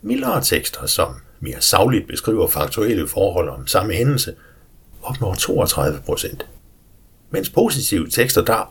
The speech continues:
afledt af hændelsen, kun opnår fjorten procent. I marketingbranchen er det selvfølgelig også et tema, der udnyttes for at få din opmærksomhed. Det er ikke kun sex,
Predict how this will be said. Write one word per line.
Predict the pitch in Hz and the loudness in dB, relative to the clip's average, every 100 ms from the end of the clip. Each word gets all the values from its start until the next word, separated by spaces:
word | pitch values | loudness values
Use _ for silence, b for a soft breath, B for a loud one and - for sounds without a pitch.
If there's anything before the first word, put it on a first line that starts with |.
| 175 | 2
afledt | 226 214 107 - - - - | 4 4 2 -2 -8 -20 -8
af | 76 | -4
hændelsen, | 69 80 82 - - | -2 -2 -4 -6 -8
kun | - 151 143 - - | 0 0 0 -4 -6
opnår | - - - | -6 -4 -2
fjorten | - - - | 0 0 0
procent. | - - - 87 - - - - - - - _ - - | -6 -8 -6 -8 -10 -20 -20 -20 -20 -20 -20 _ -20 -10
I | - | 0
marketingbranchen | 131 160 135 85 78 71 - 71 | 2 4 2 0 -2 -4 -4 -4
er | 85 | -2
det | 113 - | 0 0
selvfølgelig | 98 113 110 | 2 2 4
også | 80 - | 4 2
et | - | -4
tema, | - 110 127 | -2 0 0
der | - | 0
udnyttes | 85 113 131 71 - | 0 2 2 2 0
for | 123 | 2
at | 120 | 2
få | 135 | 2
din | 139 98 | 2 2
opmærksomhed. | - - - - - - - - - - - | 0 -6 -6 -4 -4 -6 -8 -12 -16 -20 -4
Det | 160 151 | 6 6
er | |
ikke | 143 131 | 6 2
kun | - 92 | -2 0
sex, | 87 90 87 - | 2 2 2 0